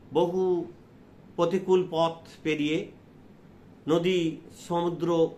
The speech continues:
অতিক্রম করে তিনি প্রতিকূলতার সাথে লড়াই করে পৌঁছালেন। এবং গিয়ে যখন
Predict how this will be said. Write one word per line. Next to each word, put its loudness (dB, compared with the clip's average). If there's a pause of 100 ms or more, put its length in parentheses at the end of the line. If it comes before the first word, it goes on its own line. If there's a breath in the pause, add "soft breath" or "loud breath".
(120)
অতিক্রম -2
করে 0 (720)
তিনি 0 (1400)
প্রতিকূলতার -2
সাথে -6
লড়াই -2
করে -2
পৌঁছালেন। -4 (600 loud breath)
এবং 4
গিয়ে 6
যখন -2